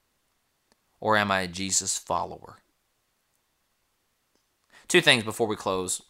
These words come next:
Number one, those who have something worth having don't have to be deceptive about distributing it. And we need to take this to heart as Christians. We don't have to hide from the fine print. Jesus didn't. And look,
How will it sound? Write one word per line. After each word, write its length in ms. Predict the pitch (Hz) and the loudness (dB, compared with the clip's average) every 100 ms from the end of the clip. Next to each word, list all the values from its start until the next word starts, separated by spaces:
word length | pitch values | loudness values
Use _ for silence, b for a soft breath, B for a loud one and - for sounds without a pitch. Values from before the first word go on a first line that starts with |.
| - | -6
Number 160 | 127 | -2
one, 480 | 123 120 110 - 65 - | 4 4 2 -2 -18 -18
those 480 | - 139 160 156 | 2 6 6 4
who 140 | 139 117 | -2 -2
have 200 | 110 101 | -2 0
something 500 | - 104 95 95 98 | 0 0 -6 -12 -10
worth 280 | 101 101 - | -4 -4 -2
having 460 | 98 87 85 90 - _ _ _ _ _ _ _ - | 0 0 -4 -16 -18 _ _ _ _ _ _ _ -4
don't 160 | 113 113 | 0 2
have 220 | 107 98 | 4 2
to 60 | 95 | 0
be 200 | 92 90 | -8 -8
deceptive 540 | 87 - 98 - 85 | -4 -2 -2 -4 -12
about 260 | 82 101 - | -10 -8 -6
distributing 500 | - - 82 73 78 | -8 -8 -10 -12 -16
it. 140 | 73 _ _ _ _ _ _ - | -20 _ _ _ _ _ _ -8
And 120 | 104 | 0
we 100 | 127 | 2
need 140 | 131 | 2
to 60 | 113 | 0
take 260 | 117 107 - | 0 -2 -2
this 420 | 95 92 - _ | -6 -4 -6 _
to 100 | - | -18
heart 340 | - 90 82 - | -6 -4 -4 -6
as 140 | - | -12
Christians. 580 | - 92 - 82 87 - _ _ _ _ _ | -10 -10 -10 -12 -12 -16 _ _ _ _ _
We 100 | 147 | 2
don't 140 | 147 131 | 4 6
have 180 | 120 - | 4 2
to 80 | 101 | 0
hide 260 | 92 92 | -2 -2
from 160 | - 95 | -6 -12
the 60 | |
fine 280 | 90 98 95 | -6 -6 -6
print. 300 | - 101 101 | -6 -6 -4
Jesus 360 | 98 113 113 95 | -2 -2 -2 -6
didn't. 380 | 95 95 113 _ _ _ _ _ _ _ _ _ _ - | -6 -8 -10 _ _ _ _ _ _ _ _ _ _ -10
And 140 | 95 | -4
look, 300 | 113 101 - | -2 -2 -6